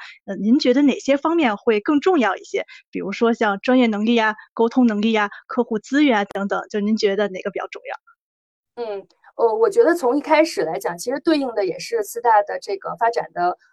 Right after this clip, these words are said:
Speaker 2: 呃，不同的职级吧。我从一开始的话，我觉得这种硬技能，就是你的这个专业能力，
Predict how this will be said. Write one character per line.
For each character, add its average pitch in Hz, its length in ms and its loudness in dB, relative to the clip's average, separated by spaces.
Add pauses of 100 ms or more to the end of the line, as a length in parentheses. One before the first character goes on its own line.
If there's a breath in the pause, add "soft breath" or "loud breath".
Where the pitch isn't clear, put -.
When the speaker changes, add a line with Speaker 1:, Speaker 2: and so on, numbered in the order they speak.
(140)
Speaker 2:
呃， 170 140 -2
不 233 140 2
同 175 180 -4
的 208 140 -4
职 202 180 -8
级 - 240 -10
吧。 160 160 -4
我 165 60 -4
从 226 200 -10
一 277 60 -6
开 294 180 0
始 302 160 -4
的 - 120 -10
话， 208 120 2
我 185 60 2
觉 180 120 -8
得 202 60 -4
这 240 140 -8
种 180 140 -8
硬 240 280 0
技 277 200 -6
能， 156 100 -8 (140)
就 214 100 -14
是 190 160 -6
你 170 140 -8
的 180 120 -4
这 233 140 -4
个 175 100 -4
专 240 200 2
业 247 100 -2
能 180 220 -8
力， 359 200 -8